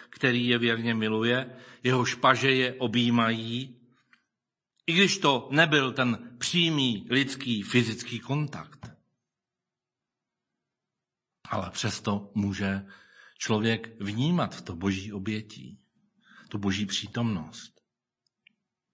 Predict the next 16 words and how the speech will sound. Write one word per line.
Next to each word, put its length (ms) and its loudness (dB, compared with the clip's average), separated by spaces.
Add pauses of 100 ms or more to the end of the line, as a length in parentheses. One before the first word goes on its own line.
(920)
A 420 0 (720)
v 100 -20
podobných 500 0
chvílích 320 -2
si 120 -8
člověk 440 -4
uvědomí, 540 -2 (800)
že 200 -4
on, 540 -2 (880)
on, 520 -4 (920)
on 240 -2
ví, 500 -6 (760)
co 160 -6
to 160 -2
je 120 2
utrpení. 840 -6